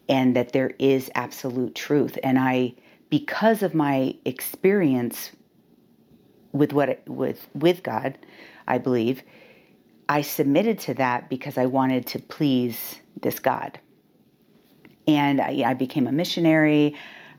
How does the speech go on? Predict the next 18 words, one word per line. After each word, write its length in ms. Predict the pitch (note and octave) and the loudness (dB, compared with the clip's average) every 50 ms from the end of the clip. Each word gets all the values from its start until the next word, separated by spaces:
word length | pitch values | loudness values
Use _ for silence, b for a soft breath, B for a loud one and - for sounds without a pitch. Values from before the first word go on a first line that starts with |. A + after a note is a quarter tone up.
| B - | B -4
I 140 | C#3+ C3+ C3 | -2 -2 -2
have 400 | C3+ B2 C3 C3 B2+ B2+ A#2 G2+ | -2 -2 -2 -2 -2 -2 -2 -4
this 320 | - B2 B2 - - - - - | -4 -4 -4 -6 -12 -20 -16 -10
wonderful 460 | - C3+ C#3+ C#3 C#3 C#3 B2 C3 B2+ | -4 0 0 2 2 0 0 -2 -6
story 500 | - - - C#3 C3 C3 C3+ C3+ C3 C3 | -8 -4 -2 0 0 2 2 2 2 0
of 220 | C3 A#2+ A#2 - | 0 -2 -4 -4
marrying 380 | - B2+ A#2+ A#2+ A#2+ A#2 A#2 A#2+ | -2 -2 -2 -2 -2 -2 -2 -2
a 220 | B2 - - - | -4 -6 -8 -12
Christian 440 | E3 - - - - - - - D3 | -12 -10 -8 -6 -4 -4 0 2 2
man. 460 | E3+ F#3 F3 E3 D#3 D3+ D3 D3 C3+ | 4 4 6 6 6 6 4 2 0
We 100 | B2 A#2+ | -2 -2
adopted 420 | A#2 A#2 - A2+ G#2 - - B2+ - | -4 -4 -2 -4 -4 -4 -8 -12 -10
five 240 | - - - - - | -8 -8 -8 -8 -8
children. 480 | - - G#3+ G3 F3+ E3+ E3+ D#3+ D3+ | -4 -2 -2 0 2 2 2 4 4
We 140 | C#3+ C3 B2+ | 2 2 0
had 200 | C3 B2+ B2+ - - | -4 -6 -8 -8 -4
two 100 | - C3 | -4 -2
biological. 1000 | B2 - G2+ F#2+ G2 C3+ D#3+ E3+ E3 E3 E3 D#3+ - - D#3+ D3+ D3 C#3 C#3 B | -2 -2 -2 -2 -2 0 0 0 0 -2 -4 -6 -2 0 0 2 2 0 -2 B